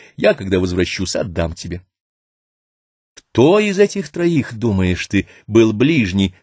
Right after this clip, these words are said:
попавшемуся разбойникам?" Он сказал: "Оказавший ему милость". Тогда Иисус сказал ему:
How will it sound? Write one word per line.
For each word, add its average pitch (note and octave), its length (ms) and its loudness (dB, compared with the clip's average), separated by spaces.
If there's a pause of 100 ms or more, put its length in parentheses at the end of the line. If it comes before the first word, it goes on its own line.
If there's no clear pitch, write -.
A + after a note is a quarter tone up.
попавшемуся G#2+ 680 0
разбойникам?" G#2 500 -4 (920)
Он F#2+ 200 -2
сказал: F#2 360 0 (400)
"Оказавший F#2+ 680 0
ему F#2 140 0
милость". B2+ 600 0 (1080)
Тогда F2 260 -2
Иисус F#2+ 340 -2
сказал F2+ 300 0
ему: F2+ 200 -2